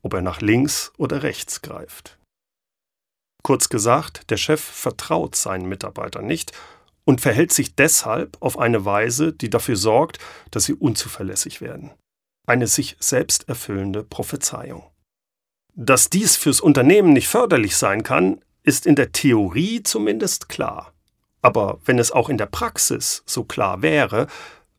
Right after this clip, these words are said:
würde kein Chef sich so verhalten. Was genau macht Führungskräfte also blind für diese Bevormundung?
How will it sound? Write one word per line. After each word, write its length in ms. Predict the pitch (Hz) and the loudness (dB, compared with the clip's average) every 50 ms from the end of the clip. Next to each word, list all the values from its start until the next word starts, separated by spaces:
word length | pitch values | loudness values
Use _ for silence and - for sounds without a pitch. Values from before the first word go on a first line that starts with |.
| _ _ _ | _ _ _
würde 280 | - 117 117 110 120 117 | 2 2 4 4 2 -2
kein 220 | - - 107 104 | -2 -4 -4 -2
Chef 340 | 101 - 147 127 - - - | -2 0 0 0 -2 -2 -6
sich 220 | - - - - | -4 -4 -4 -4
so 100 | - 139 | -6 -8
verhalten. 580 | - - 120 - - - 147 - - - - - - _ _ _ _ _ _ _ _ _ _ _ | -8 -10 -8 -4 -4 -4 -6 -8 -12 -16 -16 -16 -20 _ _ _ _ _ _ _ _ _ _ _
Was 260 | - - - - - | -2 2 2 2 2
genau 300 | - 180 180 196 214 233 | 2 2 2 4 2 2
macht 260 | 208 196 175 - - - | 2 2 0 -2 -4 -6
Führungskräfte 800 | - 247 233 196 185 175 - - - 185 185 - - 180 170 - - - - - - | -4 -4 -2 -2 -2 -4 -4 -2 -2 -2 -2 -2 0 -2 -2 -2 -4 -14 -18 -14 -4
also 220 | - 113 110 135 113 | -4 2 2 2 2
blind 540 | 98 95 127 165 254 285 277 240 - - | 2 0 2 4 6 6 4 4 2 -4
für 200 | - - - 120 | -6 -2 -2 -2
diese 240 | 98 110 104 92 98 | -2 -2 -4 -4 -6
Bevormundung? 920 | 95 - 107 95 - - 113 101 95 98 98 98 101 95 - - - - | -6 -8 -8 -8 -6 -6 -6 -6 -6 -6 -10 -10 -12 -12 -12 -14 -16 -18